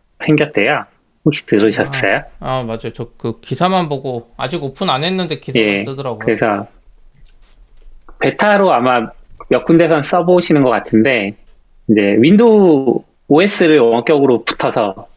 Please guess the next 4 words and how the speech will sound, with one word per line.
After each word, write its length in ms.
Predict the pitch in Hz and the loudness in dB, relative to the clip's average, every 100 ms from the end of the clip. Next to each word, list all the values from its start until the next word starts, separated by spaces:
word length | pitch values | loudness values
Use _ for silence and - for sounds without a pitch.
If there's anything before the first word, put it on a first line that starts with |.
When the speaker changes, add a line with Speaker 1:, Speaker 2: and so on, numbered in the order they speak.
| _ - - _ | _ -20 -20 _
Speaker 1:
띄우는 400 | - 208 165 104 | 0 2 4 2
거예요. 300 | 98 92 92 - _ _ _ _ - | 2 2 0 -4 _ _ _ _ -4
구독형으로 760 | 147 180 170 143 113 98 95 - | 0 2 0 -2 0 0 -2 2
윈도우를. 460 | 110 104 95 98 | 2 2 0 -4